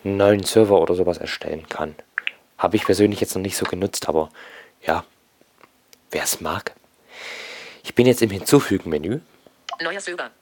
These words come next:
Speaker 2: Überschrift.
Speaker 1: Ja, und da gibt's auch einiges.
Speaker 2: Bedarf.
Speaker 1: Das, äh, ist dasselbe, was wir eben schon mal gemacht haben. Also das mit dem,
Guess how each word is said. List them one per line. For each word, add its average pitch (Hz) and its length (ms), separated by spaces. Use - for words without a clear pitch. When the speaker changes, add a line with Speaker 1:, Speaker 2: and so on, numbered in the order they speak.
Speaker 2:
Überschrift. 226 460
Speaker 1:
Ja, - 220
und - 260
da 90 80
gibt's - 280
auch - 180
einiges. 90 520
Speaker 2:
Bedarf. - 360
Speaker 1:
Das, - 320
äh, 101 180
ist 90 180
dasselbe, 104 460
was - 160
wir 104 120
eben 98 180
schon 104 140
mal 101 100
gemacht 92 320
haben. 120 240
Also 101 160
das 98 140
mit 101 160
dem, 87 180